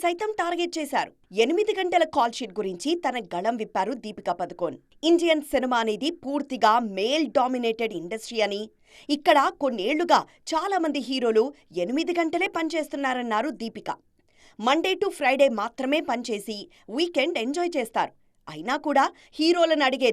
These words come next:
ధైర్యం ఎవ్వరికీ ఉండదన్నారు ఈ బ్యూటీ. తాను మాత్రమే కాదు, ఈ మధ్య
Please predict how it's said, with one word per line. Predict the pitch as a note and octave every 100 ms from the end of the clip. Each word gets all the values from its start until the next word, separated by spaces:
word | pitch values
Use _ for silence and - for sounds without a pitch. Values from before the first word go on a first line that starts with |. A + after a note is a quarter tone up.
| -
ధైర్యం | G3 F#3+ D#4 D#4+ F3
ఎవ్వరికీ | F3 G#3 G#3+ A3+
ఉండదన్నారు | G#3 G3+ F#3+ F#3 A3+
ఈ | A#3+
బ్యూటీ. | F#3+ F3 E3+ - E4
తాను | D#4 F4+ F4
మాత్రమే | F4 F4 E4 D#4+
కాదు, | C#4+ C#4+ - _ _ -
ఈ | A#3+
మధ్య | A#3 A#3